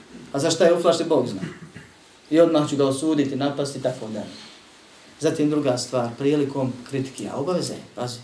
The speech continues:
najbolje bi se bilo ne, ne miješati, ko oni prvi, ali ne možemo. Propisano mi je da se trebamo miješati, kad možemo, ali pod uve-, ovim uvjetima. Onda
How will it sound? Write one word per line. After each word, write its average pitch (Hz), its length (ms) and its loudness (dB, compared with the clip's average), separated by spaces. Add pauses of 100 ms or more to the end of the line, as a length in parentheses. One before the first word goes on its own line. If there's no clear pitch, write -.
(140)
najbolje 135 280 -4
bi 175 60 -2
se 180 120 -6
bilo 185 160 0
ne, 170 200 0
ne 165 140 -2
miješati, 151 340 0 (400)
ko 151 80 0
oni 139 220 2
prvi, 117 220 -4 (320)
ali 120 100 -6
ne 135 60 -2
možemo. 175 420 -4 (240)
Propisano 180 480 0
mi 151 60 0
je 151 40 -2
da 147 80 -2
se 151 100 -8
trebamo 175 380 0
miješati, 131 440 -4 (420)
kad 143 180 4
možemo, 113 420 -2 (640)
ali 151 220 2
pod 151 140 0
uve-, 151 180 2
ovim 131 280 0
uvjetima. 107 420 -8 (1000)
Onda 156 600 2